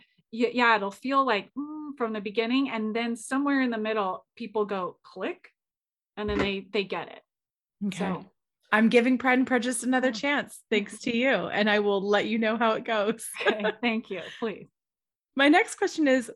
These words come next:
Speaker 2: what is a book that you want to read, but you don't wanna have to write it?
Speaker 1: Wait a minute, a book that exists?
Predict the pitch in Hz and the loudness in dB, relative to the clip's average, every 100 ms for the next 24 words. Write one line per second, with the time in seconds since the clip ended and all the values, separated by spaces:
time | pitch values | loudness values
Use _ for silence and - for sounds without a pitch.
0 | _ - 226 277 480 466 415 254 247 - | _ 0 4 6 6 6 2 0 -2 0
1 | 233 220 208 208 - 202 196 247 339 359 | -2 0 -2 -6 -6 -6 -4 4 8 10
2 | 254 202 196 240 - - - 240 240 320 | 8 6 4 2 -2 -8 0 2 4 4
3 | 440 339 285 - 185 180 170 165 - - | 2 0 -2 -2 -4 -2 -2 -4 -8 -12
4 | _ _ _ _ - - - _ _ 233 | _ _ _ _ -20 -20 -20 _ _ -2
5 | 240 220 214 247 254 240 202 185 180 226 | -2 0 2 2 2 0 -2 -4 -4 -2
6 | 349 - - | -4 -8 -18